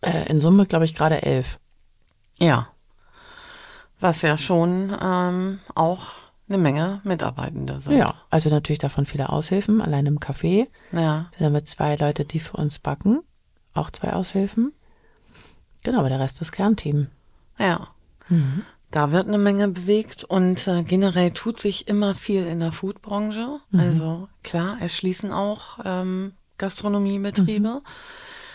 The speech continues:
Speaker 2: Das ist leider auch wie in jeder anderen Branche. Auch dort,
Speaker 1: Mhm.
Speaker 2: äh, schließen Unternehmen, manchmal zu Recht, manchmal nicht zu
Speaker 1: Mhm.
Speaker 2: Recht. Ähm,
Speaker 1: Aber ich sehe es auch gerade bei großen Foodmarken, dass zum Beispiel Frauen nachgezogen werden. Also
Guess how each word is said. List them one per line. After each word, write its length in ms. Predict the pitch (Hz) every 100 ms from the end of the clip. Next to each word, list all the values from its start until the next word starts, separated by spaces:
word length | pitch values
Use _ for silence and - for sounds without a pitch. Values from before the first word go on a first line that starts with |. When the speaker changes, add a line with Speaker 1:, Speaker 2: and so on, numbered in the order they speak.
| - -
Speaker 2:
Das 200 | 208 196
ist 120 | 180
leider 340 | 196 190 180
auch 200 | 156 214
wie 140 | 202 185
in 220 | 170 175
jeder 240 | 175 170
anderen 340 | - 175 170 165
Branche. 420 | 160 175 175 202
Auch 240 | 262 190 -
dort, 340 | 175 175 170
Speaker 1:
Mhm. 60 | 151
Speaker 2:
äh, 260 | 165 165
schließen 400 | - 185 170 175
Unternehmen, 720 | 139 160 165 165 170 202 214 226 -
manchmal 480 | 180 170 - 165
zu 140 | 165 175
Recht, 380 | 165 190 - 170
manchmal 340 | 165 160 160
nicht 240 | 156 170
zu 120 | - 185
Speaker 1:
Mhm. 60 |
Speaker 2:
Recht. 420 | 165 175 185 - _
Ähm, 340 | 165 160 160 156 - - - - - - - - - -
Speaker 1:
Aber 140 | 202
ich 80 | 220
sehe 100 | 233
es 80 | -
auch 160 | 208
gerade 200 | - 214
bei 120 | 202 196
großen 360 | - 202 214
Foodmarken, 600 | 208 277 285 170 160 185
dass 140 | 180 -
zum 120 | 196
Beispiel 220 | 180 -
Frauen 260 | - 180 180
nachgezogen 600 | 202 202 - - 151 147
werden. 200 | 139 147
Also 280 | 151 160